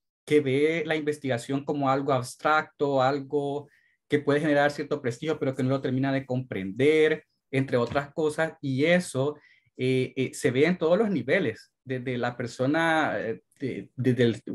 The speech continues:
desde el salvadoreño de-, del día a día hasta los tomadores de decisiones.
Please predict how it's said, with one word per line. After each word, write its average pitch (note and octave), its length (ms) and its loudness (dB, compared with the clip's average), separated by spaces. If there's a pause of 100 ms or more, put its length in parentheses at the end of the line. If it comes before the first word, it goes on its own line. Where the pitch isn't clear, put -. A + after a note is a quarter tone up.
(140)
desde A#2+ 340 -2
el A2+ 120 2
salvadoreño C3 920 4
de-, A#2 280 0
del A#2+ 280 -4
día C3+ 260 2
a D3 40 2
día F3 380 2
hasta C3+ 180 -2
los C3 160 -2
tomadores A#2 380 -4
de E3+ 80 -2
decisiones. D3+ 560 -2